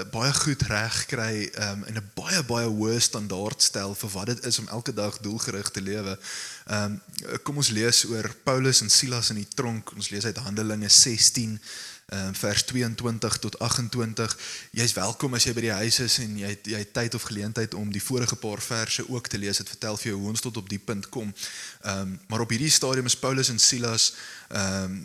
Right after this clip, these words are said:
voor die stadsbestuur. Hulle word aangekla daarvan dat hulle goed doen wat hulle nie mag doen nie, want natuurlik is hulle Christene. En, ehm,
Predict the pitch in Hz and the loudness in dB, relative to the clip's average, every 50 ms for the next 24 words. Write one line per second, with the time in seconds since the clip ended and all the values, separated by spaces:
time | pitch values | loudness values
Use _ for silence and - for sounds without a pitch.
0 | - - - - - - _ _ _ _ - - - - - 160 147 139 135 117 | -12 -12 -14 -14 -14 -16 _ _ _ _ -8 -4 -2 -2 2 2 4 4 4 2
1 | 117 113 - - - 139 139 - - 139 113 104 - - - - 120 110 107 107 | 4 4 4 4 4 2 2 2 2 2 4 4 4 4 4 4 2 0 0 -2
2 | 104 104 101 101 104 104 107 110 - - 123 123 123 - 123 113 - 120 110 104 | -2 -4 -4 -4 -4 -4 -4 -4 -4 -4 -4 -2 -2 -2 -4 -4 -4 -4 -4 -2
3 | 101 101 101 - - 107 104 104 101 98 92 101 98 101 95 - - 104 104 104 | -4 -4 -6 -6 -6 -6 -6 -4 -6 -6 -6 -6 -6 -6 -6 -6 -6 -6 -6 -6
4 | 101 98 - 98 98 98 101 104 107 98 - - - 110 107 110 107 104 101 98 | -6 -6 -6 -6 -6 -4 -4 -4 -4 -6 -6 -6 -6 -4 -4 -2 -4 -4 -4 -4
5 | 95 95 92 - - 110 104 92 - 101 101 98 98 - - - - - 113 113 | -6 -8 -10 -12 -14 -14 -12 -10 -8 -6 -6 -6 -6 -6 -6 -6 -6 -6 -8 -10
6 | 117 - - - 123 117 - - - 120 123 123 - - - - - - - - | -8 -6 -4 -2 0 2 2 2 2 0 -2 -2 -4 -6 -10 -8 -8 -8 -10 -12
7 | - - - - 110 107 107 107 110 110 - 98 104 101 101 101 101 | -14 -10 -2 2 4 4 4 4 2 0 0 0 0 0 0 0 -2